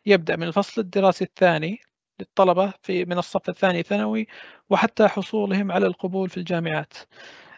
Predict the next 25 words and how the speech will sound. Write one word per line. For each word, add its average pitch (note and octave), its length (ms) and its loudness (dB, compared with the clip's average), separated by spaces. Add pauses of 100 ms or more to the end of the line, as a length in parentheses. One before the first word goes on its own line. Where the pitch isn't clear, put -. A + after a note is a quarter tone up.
يتم A3 340 0
التركيز A3+ 800 0
والمتابعة F#3 920 2 (200)
بشكل G3 380 0
فردي E3+ 280 2
لكل G3+ 320 -2
طالب، G#3+ 380 4 (500)
وتقديم F#3+ 540 0
خدمات F#3 440 0
استشارية F#3 840 0
بشكل G#3 340 0
مكثف F3+ 560 -2
خلال G3+ 280 4
العام، G3 480 2
بالإضافة G3+ 480 4
إلى F#3 100 0
تدري-، G3+ 400 -6
تقديم F#3+ 360 -6
تدريب F#3 400 -4
متقدم F#3+ 580 0 (440)
على G3 200 6
اختبارات F3+ 520 -2
اس F#3 160 -10
اي F3+ 120 -4
تي A#3+ 340 -6